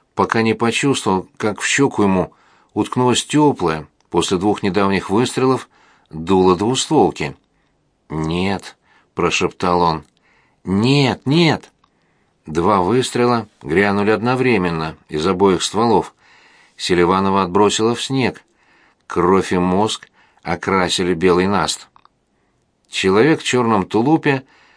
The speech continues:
вскинул двустволку на плечо и, бросив на дорогу быстрый взгляд, ушёл туда же, откуда и пришёл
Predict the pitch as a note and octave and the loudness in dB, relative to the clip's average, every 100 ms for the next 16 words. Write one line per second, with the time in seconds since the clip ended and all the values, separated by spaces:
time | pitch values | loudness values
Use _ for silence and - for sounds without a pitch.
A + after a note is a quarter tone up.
0 | _ _ - - - F3+ B2+ F#2 G2 - | _ _ -14 -8 0 4 4 4 2 2
1 | G#2 F#2 G#2 G#2 A#2 C3 C3 F3 E3+ C#3 | 0 2 0 -2 0 -2 2 0 0 -4
2 | _ _ _ E2+ E2 F#2 A2 - G2 G#2 | _ _ _ -2 2 4 4 2 -4 -2
3 | F#2 G#2+ G#2 G2 F#2+ G#2 - A2 G#2+ C#3 | 2 4 4 2 2 0 2 0 0 0
4 | D#3+ - _ _ _ _ - A2 - D#3+ | 0 -2 _ _ _ _ -6 -4 2 2
5 | D3 C3 C3+ D3+ C3 A#2 - C#3 D3 C#3 | 2 0 0 0 2 -2 -2 -2 0 0
6 | D3 D3 E3+ E3 | 0 0 2 0